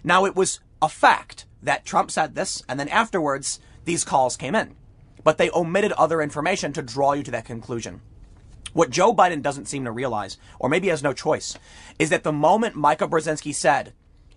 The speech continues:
"In nineteen ninety-three, you pinned her against the wall,"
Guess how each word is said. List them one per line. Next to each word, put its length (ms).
"In 200
nineteen 500
ninety-three, 840
you 500
pinned 400
her 180
against 560
the 80
wall," 540